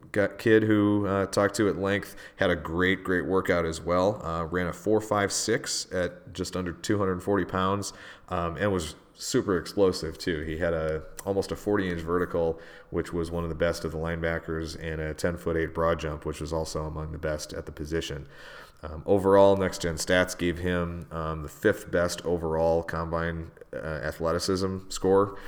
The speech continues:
and he ended up with, um, an R A S of about nine point five. So certainly, you know, show him, showing himself out well, uh, with a really good performance. Um, he's an older player, again, played six years at Washington, um,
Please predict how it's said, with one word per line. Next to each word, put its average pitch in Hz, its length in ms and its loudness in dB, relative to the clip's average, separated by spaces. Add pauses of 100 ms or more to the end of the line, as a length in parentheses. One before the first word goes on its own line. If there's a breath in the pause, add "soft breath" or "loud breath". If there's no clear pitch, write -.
(320 loud breath)
and 85 340 -2
he 87 160 0
ended 85 180 0
up 82 200 0
with, 80 480 -2
um, 82 440 -4
an 82 60 -6
R 87 220 2
A 82 100 2
S 82 220 0
of 78 80 -2
about 76 280 -6
nine 80 260 -6
point 76 280 -10
five. 78 580 -6 (320)
So 78 260 -4
certainly, 92 500 0 (840)
you 98 80 -6
know, 82 160 -6
show 107 220 2
him, 98 80 -2 (180)
showing 123 260 4
himself 95 400 2
out 85 200 2
well, 85 320 2 (360 loud breath)
uh, 82 140 0
with 82 160 -2
a 87 60 2
really 92 180 2
good 78 160 -2
performance. 80 720 -4 (340 loud breath)
Um, 78 500 -6 (140)
he's 113 160 2
an 110 60 0
older 117 240 6
player, 120 400 10
again, 110 400 4
played 101 220 6
six - 260 -2
years 101 240 6
at 87 80 2
Washington, 90 720 -2
um, 82 540 -4